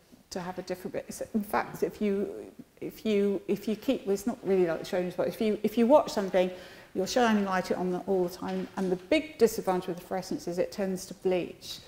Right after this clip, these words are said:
So you lose your signal. So if you do go for two hundred frames a second, then by two hundred sec-, you know, by the end of the second, you might not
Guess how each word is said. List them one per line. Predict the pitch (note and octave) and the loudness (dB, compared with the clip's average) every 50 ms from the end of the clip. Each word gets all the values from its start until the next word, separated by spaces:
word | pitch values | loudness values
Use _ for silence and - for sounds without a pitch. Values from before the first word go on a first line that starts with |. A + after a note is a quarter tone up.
| - - - - _ | -20 -20 -20 -20 _
So | - - | -4 -2
you | F3+ F#3+ F#3+ F#3 | 0 0 2 0
lose | F3+ F#3+ G3+ F#3+ F#3 F#3 F#3 | 4 4 4 4 4 2 0
your | F#3 F3 | -4 -6
signal. | F3+ - F#3+ F#3 - E3+ E3 | -4 -8 -8 -6 -8 -10 -10
So | - - | -4 -4
if | F3+ F#3 F3+ G3+ | -4 -2 -2 -2
you | G3+ | 0
do | F#3+ C4 C4+ | 2 2 2
go | C4 A#3+ F3+ - | 2 2 0 -2
for | - - - - | -2 -8 -12 -6
two | - - F#3+ F3 | -2 0 0 0
hundred | F3+ F3+ E3+ E3+ | 0 -2 -4 -6
frames | - - F3+ F3+ E3+ F3 | -6 -6 -6 -6 -6 -8
a | F3+ | -10
second, | F3 - F#3 F3 - F3 F3 E3+ - - - - - - - - - _ - | -8 -8 -8 -6 -6 -8 -8 -8 -10 -14 -20 -20 -20 -20 -20 -20 -20 _ 0
then | G3 F3+ F3 F3 F3+ E3+ - - - - - - - - _ | 2 2 2 0 -2 -4 -6 -10 -18 -20 -20 -20 -20 -8 _
by | - F3+ F#3+ F3+ | 4 4 4 4
two | F#3 - G#3+ | 4 0 0
hundred | F#3 F3+ E3+ E3+ | 0 2 -2 -4
sec-, | E3+ - E3+ - - - F3+ - - | -4 -6 -8 -10 -8 -10 -12 -8 -4
you | - | -4
know, | F3+ D#3+ D#3+ F3 F3+ - | -4 -2 -4 -6 -8 -4
by | - F3 F3 | -2 -2 0
the | F3 F3 | 0 -2
end | E3+ F3 E3 | -2 -2 -2
of | D#3+ | -4
the | E3+ | -4
second, | - - F3+ - - G3 F3 | -2 -4 -4 -4 -4 -6 -4
you | F3 | -4
might | F3 E3+ - - | -4 -4 -6 -6
not | F3 - | -10 -12